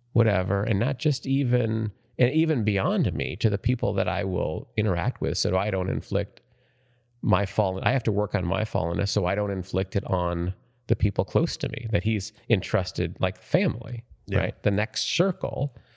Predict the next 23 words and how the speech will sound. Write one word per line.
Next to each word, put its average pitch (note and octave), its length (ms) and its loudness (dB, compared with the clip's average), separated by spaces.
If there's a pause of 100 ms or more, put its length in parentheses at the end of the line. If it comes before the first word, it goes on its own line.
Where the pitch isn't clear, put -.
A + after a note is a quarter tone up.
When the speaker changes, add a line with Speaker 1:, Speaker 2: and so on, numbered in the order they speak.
(680)
Speaker 1:
you - 60 2
know, F#2 80 4
I G2 140 0
have B2 140 -4
to G#2 80 0
work G2+ 280 -2
on F#2 440 -2
that G2 420 -2
to G2+ 100 -2
some E3 320 2
degree G2+ 300 -2
so G2 180 -4
I G2 80 0
don't G#2 180 0
inflict F#2+ 380 -2
my G2+ 120 0
fallenness G2 560 -2
on F2+ 240 -2
them. A#2 520 0
I F2 80 0
have F#2+ 140 0
an G2+ 80 0
obligation F#2+ 720 -2